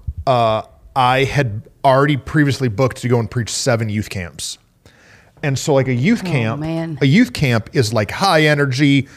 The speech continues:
Speaker 1: everybody be
Speaker 2: <clears throat>
Speaker 1: loving Jesus, people worshiping. You, like, yell the word hot dog and they all shout amen. Like,
Speaker 2: <laughs>
Speaker 1: it's just, like, I, you know what I'm saying? Like,
Speaker 2: Yeah.
Speaker 1: and,
Speaker 2: It don't
Speaker 1: and so
Speaker 2: matter.
Speaker 1: I remember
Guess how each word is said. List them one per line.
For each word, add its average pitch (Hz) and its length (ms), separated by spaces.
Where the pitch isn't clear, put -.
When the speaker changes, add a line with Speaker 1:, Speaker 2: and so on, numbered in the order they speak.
Speaker 1:
everybody 156 420
be 131 140
Speaker 2:
<clears throat> 135 120
Speaker 1:
loving 113 220
Jesus, 127 680
people 156 320
worshiping. 135 680
You, 196 380
like, 143 340
yell 151 320
the 147 60
word 143 180
hot 139 240
dog 139 280
and 135 120
they 135 100
all 131 120
shout 127 300
amen. 123 480
Like, 131 240
Speaker 2:
<laughs> - 320
Speaker 1:
it's 170 240
just, 208 320
like, 160 440
I, 226 200
you 226 100
know 262 120
what 190 100
I'm 196 60
saying? 214 240
Like, 180 320
Speaker 2:
Yeah. 269 340
Speaker 1:
and, 185 180
Speaker 2:
It 208 40
don't 214 140
Speaker 1:
and 196 120
so 190 200
Speaker 2:
matter. 208 100
Speaker 1:
I 185 60
remember 208 580